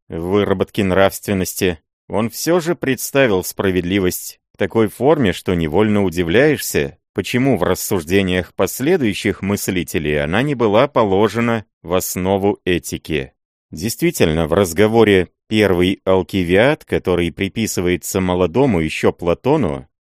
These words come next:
Сократ заставляет Алкивиада признать, что хотя люди способны вести отчаянные войны якобы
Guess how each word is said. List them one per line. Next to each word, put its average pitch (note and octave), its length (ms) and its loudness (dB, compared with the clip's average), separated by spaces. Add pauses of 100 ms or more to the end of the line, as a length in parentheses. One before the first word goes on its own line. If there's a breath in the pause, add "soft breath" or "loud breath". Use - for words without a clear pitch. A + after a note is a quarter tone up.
Сократ F#2 680 -2
заставляет F#2 760 -2
Алкивиада G#2+ 680 0
признать, G#2+ 720 -6 (100)
что - 260 -2
хотя F#2 400 0
люди F2+ 300 -2
способны F2 720 -2
вести E2+ 360 -4
отчаянные E2+ 920 0
войны D#2 580 0 (140)
якобы F2+ 580 0